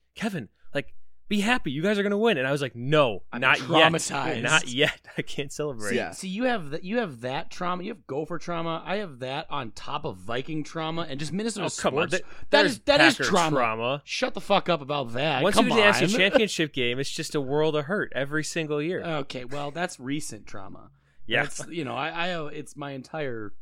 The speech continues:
Speaker 2: fandom trauma.
Speaker 1: Three times
Speaker 2: But
Speaker 1: in the last four years. But
Speaker 2: But
Speaker 1: who's
Speaker 2: that
Speaker 1: counting?
Speaker 2: being said, it's like we, and only a couple years ago, or, you know, prior to that, we had Mitch Leidner. You know, we were, we were up at half,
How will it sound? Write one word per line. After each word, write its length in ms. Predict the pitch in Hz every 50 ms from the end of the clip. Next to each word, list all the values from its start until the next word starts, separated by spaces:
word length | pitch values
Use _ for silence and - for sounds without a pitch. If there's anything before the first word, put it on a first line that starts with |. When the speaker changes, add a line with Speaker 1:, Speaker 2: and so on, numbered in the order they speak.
| - - - - - -
Speaker 2:
fandom 380 | 143 135 139 131 110 92 90 87
trauma. 160 | 104 98 98
Speaker 1:
Three 140 | - 104 104
times 140 | - - 185
Speaker 2:
But 140 | 180 170 151
Speaker 1:
in 40 | 113
the 40 | 113
last 220 | 117 117 113 -
four 200 | - - 117 120
years. 220 | 120 120 120 117 110
But 100 | 117 120
Speaker 2:
But 40 | 160
Speaker 1:
who's 100 | 214 208
Speaker 2:
that 140 | 180 185 -
Speaker 1:
counting? 200 | 139 180 208 175
Speaker 2:
being 60 | 156
said, 240 | - - 170 165 160
it's 160 | 143 - -
like 300 | 147 135 127 123 - - _ - - - - - - 135
we, 160 | 135 175 -
and 220 | - 202 208 202 - - - - 180
only 240 | 196 226 254 240
a 40 | 190
couple 240 | - 202 190 - 175
years 240 | 196 247 277 269 214
ago, 400 | 160 139 131 120 117 123 131 - _ _ _ _ - - -
or, 80 | 151 151
you 60 | 147
know, 80 | 143
prior 380 | - - - 156 170 214 233 208
to 60 | 156 113
that, 300 | 113 110 110 117 120 139
we 120 | 143 151
had 120 | 156 147
Mitch 280 | 131 147 170 - - -
Leidner. 520 | 143 135 151 185 190 180 139 120 113 120
You 80 | 123 123
know, 280 | 120 120 120 123 - - - - - - - - -
we 380 | 131 127 143 165 175 180 175
were, 420 | 180 160 165 165 170 175 185 185 165
we 200 | 143 151 165 180
were 140 | 175 175 202
up 120 | 214 -
at 80 | 175 160
half, 400 | 185 226 247 220 - - -